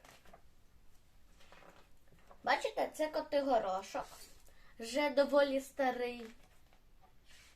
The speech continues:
А це я-, ляльки, мотанки,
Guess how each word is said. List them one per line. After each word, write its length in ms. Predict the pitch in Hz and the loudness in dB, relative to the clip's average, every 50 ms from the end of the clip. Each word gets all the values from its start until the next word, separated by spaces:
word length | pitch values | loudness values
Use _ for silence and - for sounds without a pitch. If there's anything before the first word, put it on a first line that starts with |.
| - - - - - - - - - - - - - - - - - - - - - - - - - - | -20 -20 -20 -20 -20 -20 -20 -20 -20 -20 -20 -20 -20 -20 -20 -20 -20 -20 -20 -20 -20 -20 -20 -20 -14 -8
А 100 | - 220 | -8 -6
це 440 | 220 - - 370 370 392 415 605 480 453 - - - - - - - - - - - - - - | -6 -4 -4 -2 0 0 0 0 -2 -6 -14 -20 -20 -20 -20 -20 -20 -20 -20 -20 -20 -20 -20 -18
я-, 360 | - 214 240 269 269 269 - - - _ - - | -8 0 2 2 2 2 0 -4 -14 _ -18 -14
ляльки, 800 | 240 240 247 247 247 269 330 508 523 - - - 285 254 - - - - - - - - - - - | -8 -2 2 4 4 4 4 2 0 -2 -2 -4 -4 -4 -4 -4 -10 -16 -20 -20 -20 -20 -20 -20 -16
мотанки, 840 | 233 240 240 220 208 208 - 277 294 349 359 - - - 381 381 | -4 0 0 0 0 0 -2 -2 -2 -2 -2 -6 -6 -6 -6 -8